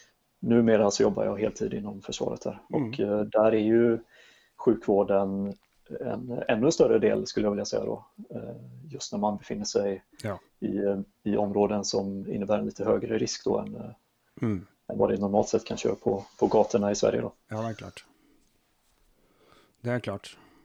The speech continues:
Speaker 2: Da er det mer drilling, og da er det mer... Ja, jeg, jeg skjønner at det er,
Speaker 1: Ja.
Speaker 2: eh, tøffere øvelser og kanskje, eh, fokus på enda verre skader.
Speaker 1: Ja,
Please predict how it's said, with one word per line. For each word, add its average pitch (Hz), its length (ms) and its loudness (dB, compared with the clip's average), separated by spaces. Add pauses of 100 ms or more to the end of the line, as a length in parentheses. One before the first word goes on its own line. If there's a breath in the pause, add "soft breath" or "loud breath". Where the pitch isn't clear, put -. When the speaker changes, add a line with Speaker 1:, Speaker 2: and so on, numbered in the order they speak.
(280 soft breath)
Speaker 2:
Da 117 320 0
er 107 40 4
det 110 100 -2
mer 117 360 0
drilling, 107 640 -2
og 110 80 -4
da 107 180 0
er 104 40 -2
det 104 80 -2
mer... 95 220 -2 (1500 soft breath)
Ja, 107 140 -6 (360)
jeg, 117 280 0
jeg 117 160 0
skjønner 110 420 -2
at 110 100 -4
det 113 80 -2
er, 101 220 0
Speaker 1:
Ja. 104 300 -2
Speaker 2:
eh, 101 60 -6 (360 loud breath)
tøffere 107 340 -2 (120)
øvelser 95 580 -4
og 104 300 -6
kanskje, 104 340 -6 (1120 soft breath)
eh, - 560 -12
fokus 107 420 -4
på - 140 -4
enda 95 320 -2
verre 104 320 0
skader. 110 500 -2 (1080 loud breath)
Speaker 1:
Ja, 117 300 6